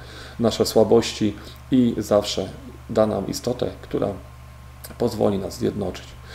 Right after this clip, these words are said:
Nie zmienia to faktu, że rząd polski, który był ułożony w tak zwany, y, zamach smoleński i nienawiść do Rosji, żeby wywołać wojnę z Rosją, opamiętał się, dano mu przez pana Orbana, przez Węgry prawdę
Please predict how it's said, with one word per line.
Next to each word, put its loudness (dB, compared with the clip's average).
Nie -6
zmienia 4
to 0
faktu, 2
że 4
rząd 0
polski, 0
który 4
był 0
ułożony 2
w -4
tak -4
zwany, 0
y, -2
zamach 2
smoleński -2
i 2
nienawiść 2
do 4
Rosji, 2
żeby -4
wywołać 0
wojnę 2
z -6
Rosją, -2
opamiętał 8
się, 2
dano 6
mu 2
przez -2
pana 2
Orbana, 4
przez 0
Węgry 0
prawdę 2